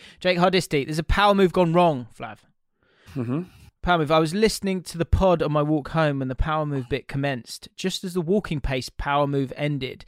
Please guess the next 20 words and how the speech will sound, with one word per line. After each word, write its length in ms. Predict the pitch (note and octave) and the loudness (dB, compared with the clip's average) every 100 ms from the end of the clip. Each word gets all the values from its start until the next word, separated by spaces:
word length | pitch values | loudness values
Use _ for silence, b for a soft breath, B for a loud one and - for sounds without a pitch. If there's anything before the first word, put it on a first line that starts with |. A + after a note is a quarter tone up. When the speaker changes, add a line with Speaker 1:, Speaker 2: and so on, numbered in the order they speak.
| b b | b b
Speaker 1:
So 120 | D#3+ | 0
we're 80 | D#3 | 2
talking 220 | F#3+ E3+ | 4 4
about 280 | E3+ D#3+ D#3+ | 4 4 2
a 40 | |
power 240 | - E3 D#3 | 0 2 2
move 240 | D#3 C3+ | 0 0
where 140 | D3+ D3 | 0 2
you, 420 | C#3+ C#3+ C#3 - - | 2 2 2 -2 -6
you 180 | D3 C3+ | -6 -6
j-, 140 | - _ - - | -8 _ -12 2
overtake 720 | D#3+ E3+ D#3 - D3+ C#3+ - _ _ - | 6 6 4 0 0 -2 -10 _ _ -14
with 260 | C#3+ C#3+ B2 | -6 -6 -2
walking, 600 | C#3+ D#3+ - B2+ B2 - _ _ _ _ - | 4 4 4 -6 -10 -12 _ _ _ _ -14
um, 280 | C3+ B2+ B2+ | -10 -8 -6
Speaker 2:
Yes. 180 | - | -6
Speaker 1:
on 120 | C3+ C3 | -10 -12
a 60 | |
street. 300 | - - - _ _ _ b b b b b b b - | -14 -16 -18 _ _ _ b b b b b b b -16
Um, 440 | C3 B2+ A#2+ | -14 -14 -16